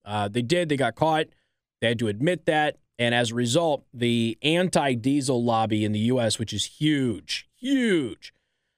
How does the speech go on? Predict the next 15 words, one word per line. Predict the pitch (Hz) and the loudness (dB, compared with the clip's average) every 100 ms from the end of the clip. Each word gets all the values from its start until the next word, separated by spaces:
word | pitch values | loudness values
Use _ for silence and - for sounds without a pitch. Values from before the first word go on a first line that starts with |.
| _ | _
um, | 101 107 107 101 | -10 -6 -6 -6
the | 131 123 113 | -4 -2 -2
left-wing | 131 147 160 135 120 101 | -2 -2 0 0 0 -2
politics | - 135 123 135 117 - - - | -2 0 0 -2 -2 -2 -4 -6
in, | - 120 110 - | -4 -4 -4 -6
in | 113 | -6
the | 113 | -4
U | 117 | -2
S, | 110 101 | -2 -2
they | 113 | -4
hate | - 120 123 | -4 -2 -2
diesel. | 110 117 117 117 - _ - | 0 -2 -2 -6 -8 _ -8
They | 110 98 _ | -8 -8 _
despise | 110 - - 120 95 113 113 | -4 -4 -2 0 2 2 0
it. | 127 123 | 0 -4